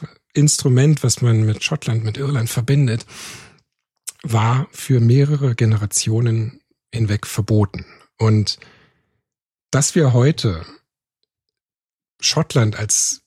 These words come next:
das wahrnehmen, was wir alle irgendwie vielleicht schon mal in Dokumentationen oder in Geschichten oder was auch immer gehört haben, ist mehreren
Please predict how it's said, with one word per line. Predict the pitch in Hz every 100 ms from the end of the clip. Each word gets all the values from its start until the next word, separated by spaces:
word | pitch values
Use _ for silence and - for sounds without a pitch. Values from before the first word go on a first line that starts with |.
| -
das | 113 - 131
wahrnehmen, | 117 127 127 123 113
was | 110 - -
wir | 113 107 101 98 - -
alle | 127
irgendwie | 117 113 104 95
vielleicht | - - 101 -
schon | 98
mal | 95
in | 98
Dokumentationen | 104 110 107 113 - - 117 123 117 110
oder | 98
in | 98 101
Geschichten | 101 123 117 - - 101
oder | 95
was | 101 101
auch |
immer | 101 98
gehört | 95 117 135 -
haben, | 80 123 - - _ _ _ _ _ _ _ _ _ -
ist | 123 120 - - - _
mehreren | - 117 123 175 175 151 151 143 151